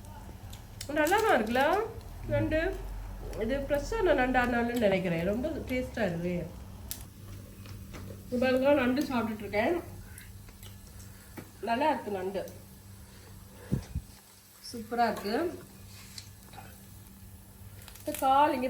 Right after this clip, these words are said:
பாருங்க, இதெல்லாம் மசில் எல்லாம் பாருங்களேன், சூப்பரா வந்துருது. இங்க பாருங்க, சூப்பரா வந்துருது. ரொம்ப டேஸ்டா இருக்கு. இது மாதிரி நண்டெல்லாம் யாரெல்லாம் வந்து சு-, சுட்டு சாப்பிட்ருக்கீங்க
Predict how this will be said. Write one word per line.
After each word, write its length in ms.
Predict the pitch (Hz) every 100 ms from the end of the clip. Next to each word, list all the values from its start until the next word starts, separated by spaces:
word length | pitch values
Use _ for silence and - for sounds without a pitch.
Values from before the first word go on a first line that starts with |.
| 262
பாருங்க, 260 | 240 233 226
இதெல்லாம் 320 | 226 226 220
மசில் 360 | 214 214 294 247
எல்லாம் 220 | 220 214
பாருங்களேன், 420 | 202 202 202 202 208 -
சூப்பரா 460 | 262 277 - 254 254
வந்துருது. 360 | 202 202 175 151 - - - - - - - -
இங்க 160 | - 214
பாருங்க, 300 | 214 214 220 220 - - - - - - - - - - - - - - - - - - - - - - - -
சூப்பரா 280 | 247 233 233 208
வந்துருது. 380 | 180 175 190 254 330 - - - - - - - - - - - - - - - 208
ரொம்ப 160 | 214 240
டேஸ்டா 300 | 240 208 - 185
இருக்கு. 180 | 156 - - - - - - - - - - - - - - - - - - - - - - - - -
இது 100 | 247 302
மாதிரி 240 | 294 277 294 269
நண்டெல்லாம் 520 | 240 302 294 262 254 233
யாரெல்லாம் 420 | 226 233 240 240
வந்து 160 | 226 226
சு-, 140 | - 196 202
சுட்டு 200 | 226 233
சாப்பிட்ருக்கீங்க 500 | 226 208 208 208 208